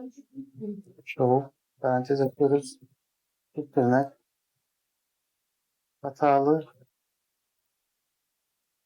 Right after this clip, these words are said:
Giriş. Hakkınız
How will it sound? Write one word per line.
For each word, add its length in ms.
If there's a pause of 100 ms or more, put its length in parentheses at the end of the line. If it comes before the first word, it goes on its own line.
(540)
Giriş. 600 (1300)
Hakkınız 1040